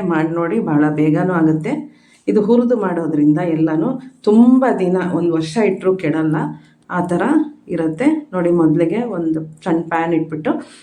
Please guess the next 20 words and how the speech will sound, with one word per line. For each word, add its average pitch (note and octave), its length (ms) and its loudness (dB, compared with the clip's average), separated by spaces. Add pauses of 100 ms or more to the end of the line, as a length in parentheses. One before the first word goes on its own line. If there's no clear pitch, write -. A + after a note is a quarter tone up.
(420)
ಅಕ್ಕಿ G3+ 360 0
ಹಿಟ್ಟನ್ನು F#3+ 440 0 (480)
ಸ್ವಲ್ಪ G#3 220 0 (180)
ಬೆಚ್ಚಗೆ F#3+ 480 0
ಹುರ್ಕೊಂಡು E3 540 0 (680)
ಒಂದು F#3+ 240 2
ಬಟ್ಲಿಗೆ E3+ 360 -2
ಎತ್ಕೊಳ್ಳೋಣ. D#3 460 -2 (880)
ಸ್ವಲ್ಪ F3+ 340 -2 (200)
ಒಂದು, E3 300 0 (1800)
ಒಂದು F#3+ 280 2
ನಿಮಿಷ E3+ 240 -2 (100)
ಹುರಿದ್ರೆ D3+ 460 4
ಸಾಕು, D3+ 300 -6 (100)
ಜಾಸ್ತಿ D3+ 400 -4
ಬೇಡ. C#3+ 160 -4 (160)
ಹೈಯಲ್ಲ, E3+ 580 2 (680)
ಲೋ G3+ 100 4 (160)
ಫ್ಲೇಮಲ್ಲಿ D#3 480 2
ಹುರಿಬೇಕು. D3+ 480 0